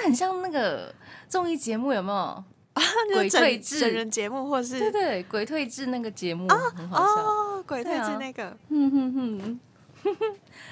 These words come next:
Speaker 1: 那主角是警察，所以他要一步一步的去解开真相，去揭开那些鬼面具的人。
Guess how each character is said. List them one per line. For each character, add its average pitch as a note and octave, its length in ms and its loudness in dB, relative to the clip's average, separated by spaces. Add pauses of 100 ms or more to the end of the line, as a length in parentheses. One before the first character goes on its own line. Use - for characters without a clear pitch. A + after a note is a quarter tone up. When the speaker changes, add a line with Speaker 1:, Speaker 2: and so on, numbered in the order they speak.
(160)
Speaker 1:
那 D#4 140 0
主 C4 180 -4
角 A3+ 160 2
是 A3+ 140 -4
警 F#3 340 -2
察， D#3+ 460 -4
所 A#3 160 -2
以 A3 40 0
他 A#3 140 -4
要 A#3 180 0
一 G3 120 -4
步 C#4 260 0
一 F3+ 80 -2
步 A3 160 -6
的 E3+ 140 2
去 G#3 160 -4
解 E3 320 -4
开 F3 260 -4
真 E3+ 320 -4
相， D#3+ 240 0
去 F#3+ 280 -4 (240)
揭 A#3 260 2
开 A3 240 -4
那 A3 100 -2
些 G#3 180 -4
鬼 F#3 300 -2
面 A3 280 0
具 A#3+ 180 -4
的 F#3 100 2
人。 D3+ 460 -6